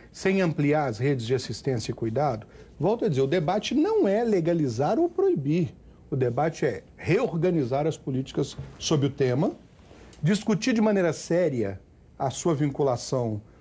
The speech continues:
com os problemas relacionados à segurança pública e oferecer ao país uma nova, um novo desenho de política sobre drogas.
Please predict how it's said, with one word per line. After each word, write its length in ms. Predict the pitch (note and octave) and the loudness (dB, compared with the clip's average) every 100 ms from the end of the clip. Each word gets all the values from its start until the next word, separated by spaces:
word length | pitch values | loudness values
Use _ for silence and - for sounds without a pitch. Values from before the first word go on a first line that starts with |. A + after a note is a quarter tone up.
| - - | -20 -6
com 220 | D#3 D#3 | 0 0
os 100 | D3 | 0
problemas 400 | - C3+ C3+ C3 | 0 0 0 0
relacionados 540 | A2+ B2 A2+ A#2+ A#2+ A#2+ | 0 0 0 -2 0 0
à 80 | - | 0
segurança 420 | C3 A#2+ A#2 G#2 | 0 0 0 -4
pública 420 | - A#2 F3 - - - - - - - - - - - - - - - - | -2 0 0 -4 -16 -20 -20 -20 -20 -20 -20 -20 -20 -20 -20 -20 -20 -8 0
e 300 | A#3 D#4 E4+ - - | 4 4 0 -6 0
oferecer 560 | G#3+ A3+ G#3 F3+ - | 0 2 2 0 0
ao 100 | C#3+ | -2
país 720 | C#3 C3+ C#3+ C4 - - - - - - | 0 0 0 0 -6 -12 -16 -20 -18 -4
uma 200 | E3 F3 | 0 2
nova, 720 | D#3+ E3+ G#3 F#3 G#3 G#3 G#3+ - | 4 2 2 0 2 2 0 0
um 80 | |
novo 240 | D#3+ F3+ E3+ | 2 2 2
desenho 320 | F3 C3+ C#3+ | 0 0 -2
de 80 | C3+ | -4
política 360 | C#3 A#2+ - | -6 -6 -6
sobre 240 | - B2 G#2+ | -8 -6 -6
drogas. 340 | - - - | -8 -14 -20